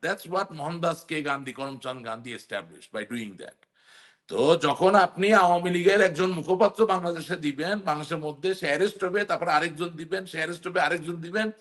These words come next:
দিতে থাকবেন। That is politics। যে আমি মইরা যাব, ভাইঙ্গা যাব, জেলে যাব, কিন্তু আমার মুখ তুমি বন্ধ করতে পারবা না।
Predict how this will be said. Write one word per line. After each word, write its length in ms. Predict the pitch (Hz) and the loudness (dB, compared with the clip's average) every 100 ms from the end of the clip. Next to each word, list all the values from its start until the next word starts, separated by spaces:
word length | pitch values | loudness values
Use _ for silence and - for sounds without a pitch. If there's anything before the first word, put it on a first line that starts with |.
| _ _ - | _ _ 2
দিতে 280 | 285 285 254 | 4 6 4
থাকবেন। 420 | 196 170 139 113 - _ _ _ _ - 113 | 2 -2 -6 -10 -12 _ _ _ _ -10 4
That 260 | 185 233 | 6 6
is 180 | 285 285 - - | 2 -2 -4 4
politics। 500 | 247 285 190 - - - - _ _ _ _ _ _ _ _ _ _ _ | 6 6 2 -2 -6 -20 -20 _ _ _ _ _ _ _ _ _ _ _
যে 80 | - | -4
আমি 140 | 175 196 | -2 0
মইরা 440 | 185 240 247 226 | 4 6 8 6
যাব, 380 | 214 208 208 147 | 4 -2 -2 -2
ভাইঙ্গা 360 | 175 240 233 226 | -2 -2 0 0
যাব, 380 | 190 180 175 147 | 0 -4 -8 0
জেলে 320 | 214 233 233 | 2 4 4
যাব, 280 | 196 156 139 | 2 -4 -8
কিন্তু 260 | 151 156 165 | -14 -12 -10
আমার 420 | - 160 180 185 165 | -6 -2 2 2 0
মুখ 240 | 170 233 - | -4 -6 -6
তুমি 180 | 185 | -8
বন্ধ 260 | 160 151 143 | -4 -4 -4
করতে 300 | 135 - 123 | -10 -10 -10
পারবা 260 | 107 90 78 | -10 -12 -16
না। 140 | - | -20